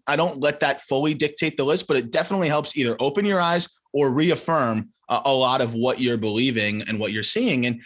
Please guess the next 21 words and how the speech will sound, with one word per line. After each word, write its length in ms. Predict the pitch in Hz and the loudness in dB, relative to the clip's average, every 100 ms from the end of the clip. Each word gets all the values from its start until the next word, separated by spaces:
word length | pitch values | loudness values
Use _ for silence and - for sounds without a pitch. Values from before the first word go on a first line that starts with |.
| - - | -12 -2
I'm 160 | 175 | 0
excited 560 | 269 - 135 123 113 113 - | 2 2 2 2 0 -2 -2
to, 300 | 131 117 113 | 0 0 0
to 140 | 113 | -4
talk 300 | 117 135 117 | -4 -4 -4
to 80 | 113 | -4
some 200 | 113 113 | -4 -4
players 520 | 104 110 104 101 98 | -4 -4 -2 -2 -4
this 160 | - 104 | -4 -6
coming 320 | - 107 101 | -6 -6 -4
year 380 | 101 117 104 98 _ - | -2 0 -2 -6 _ -10
about 280 | 110 110 107 | -4 -2 -2
some 220 | - 117 | 0 0
of 60 | 107 | 0
these 180 | 107 101 | -2 -4
Royals 460 | 104 110 101 92 | -4 -2 -2 -4
guys, 320 | - 95 92 | -4 -6 -6
because 440 | - 104 - 107 - - - - | -6 -6 -4 -4 -4 -8 -20 -6
there 240 | 120 143 | 0 0
are 220 | - 131 | 2 0
some 240 | 120 - | 0 -2